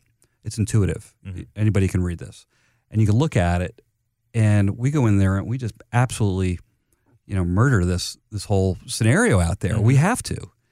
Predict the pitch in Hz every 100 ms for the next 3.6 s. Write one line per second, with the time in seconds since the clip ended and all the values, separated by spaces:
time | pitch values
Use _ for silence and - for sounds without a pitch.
0 | _ _ _ _ - 117 139 127 117 123
1 | 120 107 104 98 110 104 98 - 95 98
2 | 90 92 87 - - 104 92 90 104 95
3 | 90 107 - - 95